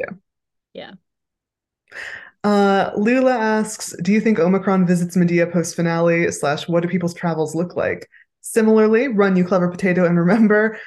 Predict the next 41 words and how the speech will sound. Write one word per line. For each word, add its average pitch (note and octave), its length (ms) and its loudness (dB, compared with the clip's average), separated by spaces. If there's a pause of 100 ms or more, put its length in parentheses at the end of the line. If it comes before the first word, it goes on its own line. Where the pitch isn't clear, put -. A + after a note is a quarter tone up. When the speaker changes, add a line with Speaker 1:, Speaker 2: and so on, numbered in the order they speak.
(160)
Speaker 1:
uh, E3+ 180 0
says, F3 380 0
"Independent G3+ 600 2
of F3 180 0
the E3 60 -6
story, F3+ 480 0
I'm F3+ 140 0
curious G#3+ 540 2
if F3 100 -4
the E3+ 100 -4
others F3+ 320 0
will F3+ 60 -4
be E3+ 80 -2
studying E3+ 420 -2
human D#3 280 -8
culture, - 520 -6
from F3 140 0
simple G#3 380 0
intercepting F3+ 520 0
entertainment F#3+ 520 -2
emissions F3 440 -2
to E3+ 60 -6
developing D#3+ 480 0
some E3 220 -4
sort D#3+ 180 -6
of D#3 140 -4 (360)
neurocontrol F#3+ 840 2
to E3+ 80 -2
allow E3+ 220 2
them F#3+ 100 2
to F#3+ 120 -2
take F3+ 180 -2
a E3+ 80 -6
static F#3 340 -2
form G3+ 300 0
in D#3+ 80 -2
order E3+ 160 0
to A3 120 -2
live C4 200 2
among E3+ 260 0
humans." - 640 -8